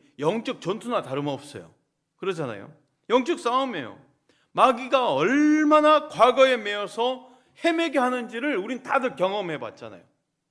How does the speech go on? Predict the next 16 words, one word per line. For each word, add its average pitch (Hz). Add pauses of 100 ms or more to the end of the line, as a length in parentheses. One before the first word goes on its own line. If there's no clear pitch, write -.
그렇잖아요. 170 (720)
막 -
생각 190
속에서 -
상대방의 202
말을 117
통해서 - (1080)
그 -
말 175
한마디에 180
막 135
귀에 156
메아리 143
치고, - (500)
그러면 196
막 143